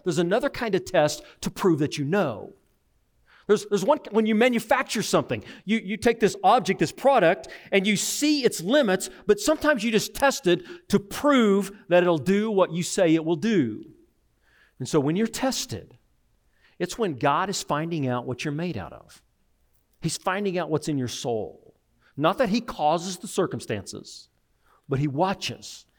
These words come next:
and he sees. So here's what he says. Here's what the Bible says. "Dear friends, this is among you, arises among you to test you." So what I'm looking at right now,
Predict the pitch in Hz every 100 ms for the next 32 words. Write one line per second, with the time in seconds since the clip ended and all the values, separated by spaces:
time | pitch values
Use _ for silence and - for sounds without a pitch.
0 | _ - 131 127 - 208 160 90 - -
1 | - - - _ _ _ _ _ 165 151
2 | 180 285 - - - - _ _ 156 233
3 | 202 208 156 - - - - _ 151 170
4 | 165 175 226 - - _ _ _ - 117
5 | 180 214 - - - - _ _ _ _
6 | 165 147 139 151 180 185 208 156 139 135
7 | 156 185 202 214 175 165 156 139 139 131
8 | - _ - - 170 156 - - - 214
9 | - - 143 98 - _ _ _ _ _
10 | _ _ - 156 135 120 147 180 196 190
11 | 165 139 127 139 131 120 117